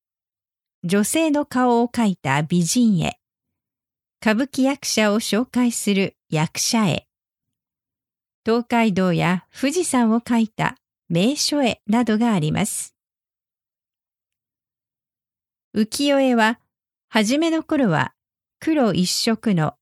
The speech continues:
墨刷りと呼ばれるものだけでしたが、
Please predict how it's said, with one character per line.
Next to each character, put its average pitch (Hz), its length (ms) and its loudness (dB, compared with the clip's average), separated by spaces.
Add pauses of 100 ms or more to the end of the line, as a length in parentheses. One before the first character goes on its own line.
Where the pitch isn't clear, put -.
墨 220 460 -2
刷 254 160 -2
り 233 200 -2 (140)
と 214 100 0
呼 208 140 2
ば 208 140 0
れ 220 120 2
る 208 100 2
も 202 140 2
の 202 140 2
だ 185 200 -2
け 277 140 -2
で 247 120 -2
し - 120 -8
た 160 140 -4
が、 156 200 -2